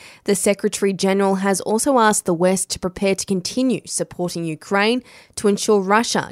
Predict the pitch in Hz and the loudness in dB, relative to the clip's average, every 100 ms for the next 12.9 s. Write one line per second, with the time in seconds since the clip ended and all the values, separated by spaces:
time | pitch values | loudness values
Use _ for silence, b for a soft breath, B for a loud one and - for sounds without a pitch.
0 | - 185 185 202 196 214 - 170 156 147 | -2 0 2 -2 -4 -8 -8 -6 -6 -8
1 | - 160 - - - 147 139 - - - | -10 -14 -10 -10 -6 -6 -6 -10 -12 -8
2 | - B B B B B 220 - 254 277 | -8 B B B B B -4 0 0 0
3 | 285 254 247 - 226 214 190 214 - 277 | 0 2 0 4 2 4 0 -2 0 2
4 | 185 - 185 190 220 247 240 214 202 214 | 2 0 0 2 2 2 -2 0 0 2
5 | 214 214 214 202 196 170 190 226 254 240 | 2 0 0 0 0 0 2 2 2 2
6 | 226 220 180 175 208 254 247 220 190 - | 2 0 0 2 2 4 2 2 0 -4
7 | - 294 - - 165 - 233 277 233 175 | -4 -4 -4 -6 -8 -6 -4 -2 -2 0
8 | 156 160 - 208 165 139 135 160 190 220 | 0 -2 -6 -4 -4 -4 -6 -6 -2 0
9 | 262 240 160 - B B B - 226 247 | 2 2 2 -4 B B B -2 -2 2
10 | 240 240 - 254 285 - 160 - - 151 | 2 2 0 0 0 0 -2 -2 -8 -4
11 | 196 202 - 208 190 196 196 262 - 220 | -4 -4 -4 -4 -2 -2 0 -2 -2 -2
12 | 190 175 175 160 147 143 165 202 262 | -2 -4 -4 -4 -4 -6 -2 0 0